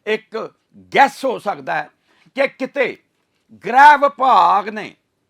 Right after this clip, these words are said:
ਕੁਲਤਾਰ ਸੰਧਵਾ ਤੇ ਟਿਵਰੀ ਟਾਈਟ ਕਰਨ ਦੇ ਲਈ ਜਾਂ ਉਹਨੂੰ under pressure ਕਰਨ ਲਈ ਜਾਂ ਉਸ ਦੇ ਐਮ ਐਲ ਏ ਦੇ ਵਿੱਚ ਪ੍ਰਭਾਵ ਨੂੰ ਘੱਟ ਕਰਨ ਲਈ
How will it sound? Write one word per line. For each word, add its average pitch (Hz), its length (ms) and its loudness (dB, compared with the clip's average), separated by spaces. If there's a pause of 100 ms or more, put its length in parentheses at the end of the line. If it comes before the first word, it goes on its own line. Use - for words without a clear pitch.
(420)
ਕੁਲਤਾਰ 247 840 2
ਸੰਧਵਾ 262 840 -6
ਤੇ 226 640 -4 (160)
ਟਿਵਰੀ 247 500 -6 (140)
ਟਾਈਟ 277 480 -2
ਕਰਨ 202 400 -8
ਦੇ 190 140 -10
ਲਈ 180 360 -10 (360)
ਜਾਂ 202 200 -2
ਉਹਨੂੰ 240 280 -6 (200)
under 233 280 -6
pressure 269 640 -2
ਕਰਨ 196 360 -8
ਲਈ 190 300 -12 (340)
ਜਾਂ 220 180 -4
ਉਸ 233 560 -4
ਦੇ 208 300 -6 (540)
ਐਮ 240 180 -8
ਐਲ 247 180 -4
ਏ 247 80 -2
ਦੇ 240 180 -4
ਵਿੱਚ 226 420 -6 (120)
ਪ੍ਰਭਾਵ 214 580 0
ਨੂੰ 226 260 -14
ਘੱਟ 214 360 -4
ਕਰਨ 220 360 -4
ਲਈ 170 240 -10